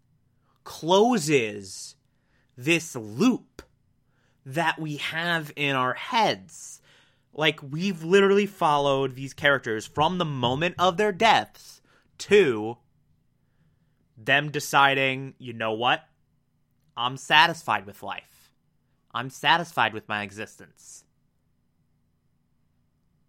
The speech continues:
And it's time for me to leave. It's time for me to go." And we get this episode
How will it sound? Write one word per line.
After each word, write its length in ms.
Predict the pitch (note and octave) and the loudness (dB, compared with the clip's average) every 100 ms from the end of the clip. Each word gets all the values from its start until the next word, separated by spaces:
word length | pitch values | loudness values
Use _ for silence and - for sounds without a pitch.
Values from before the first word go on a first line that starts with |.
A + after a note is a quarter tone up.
| _ _ _ _ | _ _ _ _
And 160 | C3 C3 | -4 -4
it's 180 | B2+ - | -6 -14
time 360 | - A2+ G#2+ | -10 -6 -6
for 160 | G#2 A2+ | -8 -12
me 140 | A2 | -8
to 80 | A#2 | -6
leave. 340 | D3+ F3+ F#2 _ _ _ _ _ _ _ _ _ _ _ _ _ _ | -6 -6 -8 _ _ _ _ _ _ _ _ _ _ _ _ _ _
It's 260 | C3+ A#2+ - | -12 -12 -16
time 320 | - A2 G2 | -8 -6 -8
for 140 | - | -12
me 100 | G#2 | -12
to 80 | A#2 | -10
go." 400 | A#2+ D#3 E3 - _ _ _ _ _ _ _ _ _ _ _ _ _ _ _ - _ _ _ _ _ _ _ _ _ _ _ _ _ | -8 -6 -6 -8 _ _ _ _ _ _ _ _ _ _ _ _ _ _ _ -20 _ _ _ _ _ _ _ _ _ _ _ _ _
And 120 | D#3+ F#3 | -8 -6
we 100 | E3+ | -6
get 420 | - F3+ G3 - | -4 -2 -2 -6
this 360 | C#3+ E3+ F3 - | -6 -4 -4 -4
episode 920 | E3 F3 G3 - C3 A2+ A2 A2 C3+ | -6 -6 -10 -6 -6 -4 -6 -8 -10